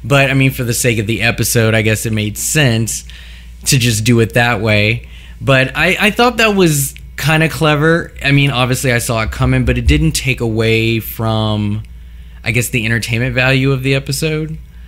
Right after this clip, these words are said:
So, I mean, yeah, I thought it was all right. Um,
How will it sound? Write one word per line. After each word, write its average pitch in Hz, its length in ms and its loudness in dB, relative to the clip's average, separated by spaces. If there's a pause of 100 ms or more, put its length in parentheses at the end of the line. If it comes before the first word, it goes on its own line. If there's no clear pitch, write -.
(520)
So, 117 560 2
I 131 100 -2
mean, 117 400 2 (320)
yeah, 123 340 0 (100)
I 180 60 -6
thought 143 180 2
it 131 60 4
was 113 160 2
all 107 140 0
right. 113 360 0 (600)
Um, 113 520 -2